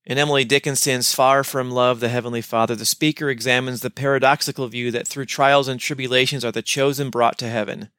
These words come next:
It is not an evildoer who brings about trials, but the very Father in heaven who does so.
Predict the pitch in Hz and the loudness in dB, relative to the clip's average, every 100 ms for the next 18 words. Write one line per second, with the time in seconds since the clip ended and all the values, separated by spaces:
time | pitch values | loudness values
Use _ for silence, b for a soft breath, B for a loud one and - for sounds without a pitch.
0 | _ _ _ - 220 240 262 226 240 226 | _ _ _ -4 -2 2 4 4 4 4
1 | 151 135 131 139 135 135 123 113 110 - | 4 4 4 4 2 0 0 2 0 -2
2 | - - - 147 - _ _ _ _ _ | -8 -8 -10 -12 -14 _ _ _ _ _
3 | _ 160 170 175 175 160 165 165 165 151 | _ -2 2 4 4 4 2 4 2 2
4 | 170 147 139 127 131 135 - 101 101 | 2 0 -4 0 0 0 -2 -6 -8